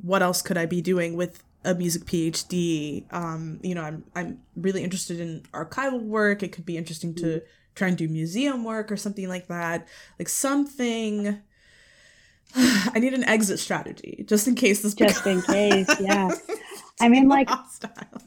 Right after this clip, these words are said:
Speaker 2: one of the other things that I've actually already had very serious conversations with my parents about actually o-, over this winter break is about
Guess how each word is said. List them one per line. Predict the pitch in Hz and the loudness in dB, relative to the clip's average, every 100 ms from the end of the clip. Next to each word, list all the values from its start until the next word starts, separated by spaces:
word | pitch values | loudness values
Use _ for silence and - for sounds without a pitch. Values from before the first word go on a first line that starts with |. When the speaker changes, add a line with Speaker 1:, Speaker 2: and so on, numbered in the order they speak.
| _ - | _ 0
Speaker 2:
one | 240 254 | 4 6
of | 269 | 6
the | 226 | 6
other | 208 240 | 6 6
things | 247 208 202 208 | 6 4 4 4
that | 185 | 2
I've | 170 170 | 0 0
actually | 208 240 285 - | -2 0 0 4
already | 190 220 208 | 4 4 0
had | 180 190 | -2 -2
very | 180 180 196 | 0 0 0
serious | - 185 214 226 | -2 -2 -2 -2
conversations | - 190 208 180 185 214 190 | -4 -6 -4 -4 -4 -4 -6
with | - | -6
my | 147 | -6
parents | - 190 254 185 | 0 2 2 2
about | 139 - | 0 0
actually | 180 - 165 | -2 0 0
o-, | - - | -2 0
over | 175 185 | 0 2
this | 175 - | 0 -2
winter | 165 160 - | -4 -6 -6
break | - 226 277 - _ _ - | 0 2 2 0 _ _ 0
is | 170 175 | 2 4
about | 170 165 160 156 147 | 4 2 2 2 -2